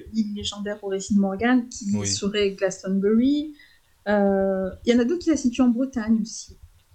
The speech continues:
Speaker 1: Donc, euh, voilà, ça, ça dépend comment, de quel côté de la Bretagne tu te situes.
Speaker 2: Oui, c'est ça.
Speaker 1: On a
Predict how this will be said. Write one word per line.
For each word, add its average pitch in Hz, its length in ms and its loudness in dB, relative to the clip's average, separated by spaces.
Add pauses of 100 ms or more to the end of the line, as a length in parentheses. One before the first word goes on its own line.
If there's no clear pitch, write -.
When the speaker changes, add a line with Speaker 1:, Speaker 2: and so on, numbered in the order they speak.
(220)
Speaker 1:
Donc, 190 300 -4
euh, 190 240 -2
voilà, 170 260 -8 (240)
ça, 196 240 0
ça 196 160 -6
dépend 190 260 -4
comment, 196 400 -4
de 185 280 -12 (260)
quel 208 200 -6
côté 247 260 -2
de 269 80 6
la 339 80 4
Bretagne 277 380 2
tu - 140 -14
te 240 140 0
situes. 247 480 -4 (380)
Speaker 2:
Oui, 110 100 0
c'est - 160 -6
ça. - 180 -2
Speaker 1:
On 240 80 6
a 214 460 -2